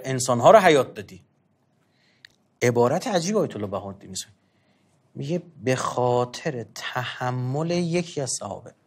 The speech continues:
اسم می‌بره، حالا من اینجا اسم می‌برم. قابل حدسه کیه اون. گفت:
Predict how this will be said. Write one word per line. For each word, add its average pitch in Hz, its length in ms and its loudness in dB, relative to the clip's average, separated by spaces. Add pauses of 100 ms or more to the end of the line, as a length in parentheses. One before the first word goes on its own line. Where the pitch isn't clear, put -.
(480)
اسم 127 260 -4
می‌بره، 104 180 -4
حالا 110 160 -4
من 110 60 -6
اینجا 95 160 -10
اسم - 220 -12
می‌برم. - 200 -20 (1500)
قابل 107 280 0
حدسه 107 440 -2
کیه - 260 -18
اون. - 140 -20 (3000)
گفت: - 280 -10